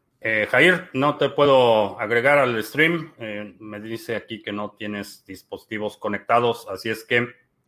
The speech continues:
eh, te espero la próxima semana. Eh, si no te has suscrito al canal, suscríbete, dale like,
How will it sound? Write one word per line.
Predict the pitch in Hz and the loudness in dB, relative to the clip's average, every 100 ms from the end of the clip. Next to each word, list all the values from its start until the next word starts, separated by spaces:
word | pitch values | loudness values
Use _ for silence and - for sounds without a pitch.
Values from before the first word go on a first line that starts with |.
| _ | _
eh, | 107 101 98 95 95 92 - _ _ _ _ _ _ _ _ _ _ - | -12 -10 -10 -10 -10 -12 -14 _ _ _ _ _ _ _ _ _ _ -8
te | |
espero | 117 151 151 | -2 4 6
la | 139 127 | 6 6
próxima | 147 147 135 | 0 2 2
semana. | 143 156 165 160 - _ _ _ _ _ _ _ _ _ | 4 2 2 -2 -10 _ _ _ _ _ _ _ _ _
Eh, | - 110 107 104 101 | -10 -6 -4 -6 -10
si | - - - 110 107 110 | -18 -20 -12 -8 -6 0
no | 131 - | 0 2
te | |
has | 160 | 0
suscrito | 123 - 160 156 | -2 -4 -2 2
al | 135 | 2
canal, | 127 151 175 | 4 2 0
suscríbete, | 170 107 131 151 147 - 143 | -2 -8 -2 0 0 0 0
dale | 120 113 | 2 2
like, | 110 120 127 | 2 2 2